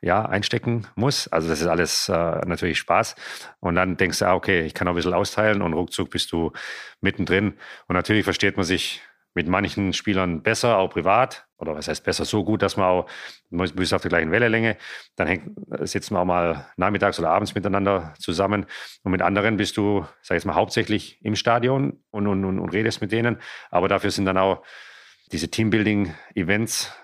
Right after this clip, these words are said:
äh, Auswärtsfahrten, wo man wohl oder übel den ganzen Tag aufeinander sitzt. Ich denke schon, das ist wichtig, um eben,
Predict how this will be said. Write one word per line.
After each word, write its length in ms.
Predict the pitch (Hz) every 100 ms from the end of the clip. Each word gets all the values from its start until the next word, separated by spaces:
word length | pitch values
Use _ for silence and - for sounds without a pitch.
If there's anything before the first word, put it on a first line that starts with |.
| -
äh, 60 | 85
Auswärtsfahrten, 1080 | 82 80 82 - 95 - 98 - 101 101
wo 80 | 87
man 400 | 92 95 92 82
wohl 160 | 73 98
oder 120 | 90
übel 340 | 98 104 104
den 100 | 87
ganzen 220 | 90 90 85
Tag 160 | 95
aufeinander 400 | 92 90 90 95
sitzt. 300 | 87 98 - - - - - - -
Ich 120 | 92
denke 180 | 107 -
schon, 160 | 107
das 160 | 95 85
ist 340 | 87 - - - -
wichtig, 540 | 90 90 92 - - - -
um 180 | 95
eben, 420 | 101 85 85 76